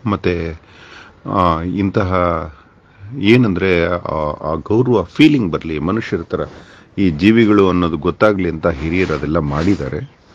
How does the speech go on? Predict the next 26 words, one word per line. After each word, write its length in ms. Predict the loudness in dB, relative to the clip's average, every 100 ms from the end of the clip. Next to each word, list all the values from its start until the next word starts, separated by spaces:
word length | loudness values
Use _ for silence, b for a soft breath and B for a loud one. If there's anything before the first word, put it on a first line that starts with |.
| B B B B
ಆ, 40 | 0 2 2 -4 0 2
ಆ 40 |
ರೀತಿ 320 | 2 0 0
ನಿಟ್ಟಿನಲ್ಲಿ 500 | -2 -4 -4 -4 -4
ಬದುಕಿ. 320 | -6 -10 -8
ಮತ್ತೆ 260 | -4 -2 -4
ಕಟ್ಟೆ 280 | -4 -2 -2
ಕಟ್ಟಿರೋದು 360 | -2 -2 -2
ತುಂಬ 280 | -2 -4 -2
ಚೆನ್ನಾಗಿದೆ. 480 | -2 -2 -4 -2 -4
ಸುಮ್ನೆ 380 | -4 0 2 2
concrete 580 | 0 -2 0 0 0 -2
ಹಾಕಿ 280 | -6 -4
ಮರಕ್ಕೆ 500 | -4 -2 -4 -4 -6
ತೊಂದರೆ 360 | -4 -4 0 2
ಮಾಡೋ 220 | 2 -2
ಬದಲು 240 | -4 -6 -4
ನೀವು 420 | -2 -4 -8 -16 B B B -4
ನೆಟ್ಟಿರೋ 680 | -4 0 2 2 2 -4 -8 -16 _ -14 -6
ಬಂಡೆಗಳು 420 | -2 0 0 0
ಚೆನ್ನಾಗಿದೆ. 680 | -4 -8 -6 -6 -8 -10 -12 B B B B -4
ನೀನೆಲ್ಲ 340 | 0 2 4
ಒಳ್ಳೆ 440 | 2 2 2 2 2
ರೀತಿಯಲ್ಲಿ 400 | 0 -2 -4 -2
ನಡೀತಾ 300 | -6 -4 -6
ಇದೀಯ. 260 | -4 -6